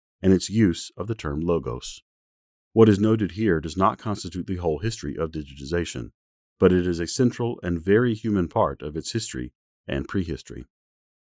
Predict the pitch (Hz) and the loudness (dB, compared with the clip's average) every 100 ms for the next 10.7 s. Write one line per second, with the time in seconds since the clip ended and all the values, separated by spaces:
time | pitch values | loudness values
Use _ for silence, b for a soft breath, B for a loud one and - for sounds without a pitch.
0 | _ _ _ - 110 160 190 190 131 104 | _ _ _ -2 2 2 2 0 2 6
1 | 92 85 67 - - 90 80 117 113 123 | 4 4 -2 -6 -8 -6 -2 0 2 2
2 | 104 - 92 87 80 80 - 80 60 64 | 0 0 -2 0 -2 -4 -6 -4 -4 -8
3 | 71 80 64 58 _ _ _ _ 123 104 | -6 -4 -4 -8 _ _ _ _ 2 4
4 | 98 113 139 127 113 95 90 - 76 82 | 4 2 2 0 0 0 -2 -4 -8 -6
5 | - 85 71 71 98 60 69 69 - - | -6 -2 -2 -4 -8 -8 -8 -8 -8 -6
6 | 73 - - - _ _ _ _ _ 104 | -6 -8 -18 -18 _ _ _ _ _ -2
7 | 95 95 160 95 82 78 78 - 101 71 | -2 -2 -2 0 0 -2 -6 -2 0 -2
8 | - 80 87 80 - 82 76 147 69 - | -6 -6 -6 -6 -6 -6 -2 0 0 -6
9 | - 82 - - - 76 - 113 104 65 | -10 -8 -6 -8 -6 -8 -2 -2 -2 -8
10 | - 73 - 73 - - - | -10 -6 -2 -2 -4 -18 -20